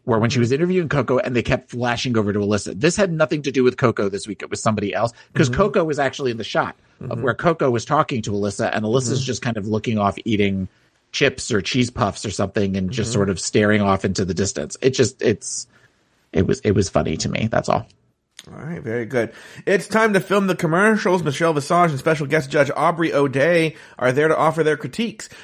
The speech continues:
Speaker 2: Jinx goes over the top. Ivy's energy is a little low. Coco's a little much. Detox is low energy.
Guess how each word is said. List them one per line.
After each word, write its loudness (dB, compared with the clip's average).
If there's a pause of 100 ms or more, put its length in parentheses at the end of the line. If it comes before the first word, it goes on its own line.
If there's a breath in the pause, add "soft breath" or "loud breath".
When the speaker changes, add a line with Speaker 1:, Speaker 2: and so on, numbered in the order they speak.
(100)
Speaker 2:
Jinx 0
goes 2
over 2
the 2
top. 0
Ivy's 2
energy 0
is 0
a 0
little 2
low. 2
Coco's 0
a 2
little 2
much. 0
Detox -2
is -4
low 2
energy. 2